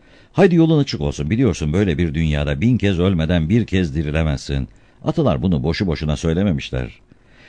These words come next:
Teker teker kucaklaştılar, helallaştılar. İnce Mehmet bir dağ keçisi gibi kolaylıkla dağdan indi. Çarpışmanın cayırtısından dağlar yankılanıyordu. Gece yarısına doğru Değirmenoğlu Hürü Ana'nın evine geldi. Hürü Ana onu bekliyor, sofra açık duruyordu.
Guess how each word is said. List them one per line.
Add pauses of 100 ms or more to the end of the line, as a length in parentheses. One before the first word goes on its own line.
(120)
Teker
teker
kucaklaştılar,
helallaştılar.
İnce
Mehmet
bir
dağ
keçisi
gibi
kolaylıkla
dağdan
indi. (400)
Çarpışmanın
cayırtısından
dağlar
yankılanıyordu. (380)
Gece
yarısına
doğru
Değirmenoğlu
Hürü
Ana'nın
evine
geldi. (440)
Hürü
Ana
onu
bekliyor,
sofra
açık
duruyordu.